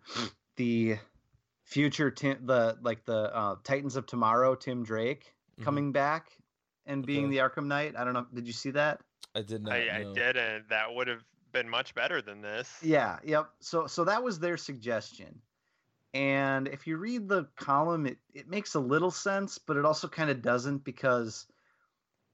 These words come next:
Speaker 1: they, they stretch to connect him to these Knights of the Sun or whatever they are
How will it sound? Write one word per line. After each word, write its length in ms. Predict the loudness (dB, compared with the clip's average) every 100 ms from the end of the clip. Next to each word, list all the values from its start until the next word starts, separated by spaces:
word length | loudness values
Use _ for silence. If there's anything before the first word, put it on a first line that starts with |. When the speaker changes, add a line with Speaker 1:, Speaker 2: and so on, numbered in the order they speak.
| _ _ _ _ _ _ _ _ _ _
Speaker 1:
they, 320 | -8 2 2
they 240 | 2 -2 -2
stretch 600 | -2 -2 4 4 2 -8
to 100 | -8
connect 480 | -6 -4 -2 -4 -6
him 220 | -6 -6
to 200 | -4 -2
these 240 | -2 -2
Knights 300 | 0 0 0
of 80 | -6
the 80 | -6
Sun 320 | -2 2 4
or 120 | 4
whatever 240 | 2 2 0
they 160 | 2 4
are 380 | 4 4 0